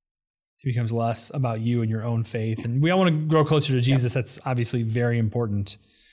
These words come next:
Speaker 1: But you're willing to make a sacrifice, not only to grow in your own faith, but to make a sacrifice to help another person
Speaker 2: Yeah.
Speaker 1: grow too.
Speaker 2: And,
Speaker 1: It's
Speaker 2: and you
Speaker 1: beautiful.
Speaker 2: don't even,
Speaker 1: Yeah.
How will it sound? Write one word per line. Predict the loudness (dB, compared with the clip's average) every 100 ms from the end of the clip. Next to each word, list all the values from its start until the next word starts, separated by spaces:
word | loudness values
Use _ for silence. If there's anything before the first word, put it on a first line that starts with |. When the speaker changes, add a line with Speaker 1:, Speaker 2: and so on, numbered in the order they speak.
| _ _ _ _ _
Speaker 1:
But | -4 -2
you're | 0
willing | 0 0 2
to | 0
make | 0
a | -2
sacrifice, | -2 -2 -4 -4 -4 0
not | 0
only | 2
to | 2
grow | 2 2
in | 2
your | 2
own | 0
faith, | 0 -4 -4
but | -4
to |
make | -2 -4
a |
sacrifice | -4 -6 -6 -6 -6
to | -4
help | -2
another | -2 -2 -2 -4
person | -4 -6 -4 -6
Speaker 2:
Yeah. |
Speaker 1:
grow | -8 -10
too. | -4 -2
Speaker 2:
And, | 0
Speaker 1:
It's | 2
Speaker 2:
and |
you | 2 2
Speaker 1:
beautiful. | 0 2
Speaker 2:
don't | 2
even, | 2 2
Speaker 1:
Yeah. | 0